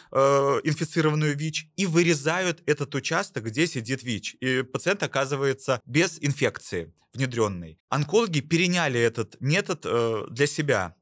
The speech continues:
Опухолевая клетка тоже имеет генетические проблемы. Создав специальную систему ферментов, крис кас девять она называется, мы можем вырезать вот этот дефект опухолевой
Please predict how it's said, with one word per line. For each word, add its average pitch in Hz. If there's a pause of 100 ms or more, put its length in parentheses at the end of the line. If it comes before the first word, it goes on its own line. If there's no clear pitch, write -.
(140)
Опухолевая 185
клетка 113
тоже 170
имеет 139
генетические 135
проблемы. 120 (260)
Создав 151
специальную 151
систему 143
ферментов, 135
крис 131 (120)
кас 113
девять 113
она 101
называется, 98 (280)
мы 135
можем 165
вырезать 127
вот 117
этот 143
дефект 131
опухолевой 117